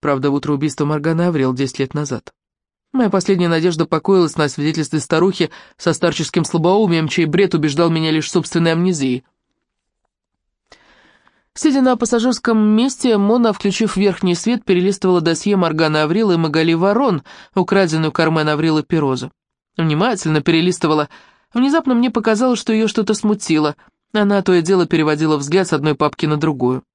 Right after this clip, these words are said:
Выезжая на дорогу, ведущую к бывшему железнодорожному вокзалу Турвиль-Лес-Ив, я замедлил ход. «Ты что-то нашла?»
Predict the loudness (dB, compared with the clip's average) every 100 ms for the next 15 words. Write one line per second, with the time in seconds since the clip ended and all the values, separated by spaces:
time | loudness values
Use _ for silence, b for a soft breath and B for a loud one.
0 | _ _ _ _ -2 0 2 2 0 0
1 | 2 2 0 0 0 0 -2 0 -2 0
2 | -2 -2 -2 0 0 0 0 0 -2 0
3 | 0 0 0 -2 0 0 0 0 0 -2
4 | -2 -2 0 0 0 0 0 -2 -4 0
5 | -2 -2 _ _ _ _ _ _ _ _
6 | _ _ _ _ _ _ _ _ _ _
7 | _ _ _ -8 -8 -4 -4 -2 -4 -2
8 | -2